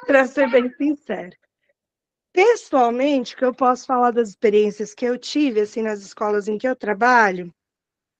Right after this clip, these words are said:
a segurança foi reforçada, sim. Então, a gente teve <clears throat>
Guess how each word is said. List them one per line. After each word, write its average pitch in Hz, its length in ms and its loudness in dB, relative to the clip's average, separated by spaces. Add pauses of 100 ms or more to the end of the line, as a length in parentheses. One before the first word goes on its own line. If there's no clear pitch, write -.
(100)
a 233 100 0
segurança 233 960 2 (1040)
foi 311 240 8
reforçada, 262 1000 -2 (520)
sim. 269 500 -4 (1000)
Então, 269 120 0
a 285 100 2
gente 269 360 -2
teve 214 760 -2 (160)
<clears throat> 277 400 -4